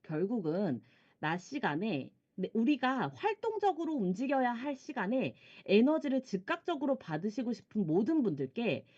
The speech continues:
내가 먹고 싶은 방법의 차이점만으로 설명을 해주시면 됩니다.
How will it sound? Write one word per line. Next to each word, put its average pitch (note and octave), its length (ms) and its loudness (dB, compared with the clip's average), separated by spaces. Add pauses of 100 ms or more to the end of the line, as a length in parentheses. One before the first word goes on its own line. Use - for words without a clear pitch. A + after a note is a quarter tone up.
(140)
내가 F3 260 0
먹고 E3 300 0
싶은 C4 340 -4
방법의 G#3 520 -2
차이점만으로 C4 960 0
설명을 B3+ 420 0
해주시면 B3+ 440 -4
됩니다. B2 360 -8